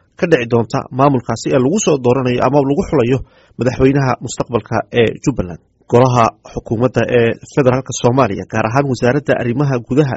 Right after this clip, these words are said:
ee federaalka iyo dib u heshiisiinta, ayaa war-saxaafadeed ay soo saareen waxa ay ku sheegeen in ay wasaaraddu si dhow ula socotay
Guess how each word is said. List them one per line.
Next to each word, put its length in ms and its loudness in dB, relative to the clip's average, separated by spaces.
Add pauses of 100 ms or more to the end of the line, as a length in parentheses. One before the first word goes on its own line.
ee 200 -6
federaalka 520 -2
iyo 200 -4
dib 140 -8
u 60 -2
heshiisiinta, 500 -4 (440)
ayaa 300 4
war-saxaafadeed 680 0
ay 100 2
soo 120 2
saareen 300 -2
waxa 200 -6
ay 100 0
ku 80 -8
sheegeen 380 -2
in 160 -4
ay 180 -2
wasaaraddu 400 -2
si 160 -8
dhow 160 0
ula 160 0
socotay 400 -8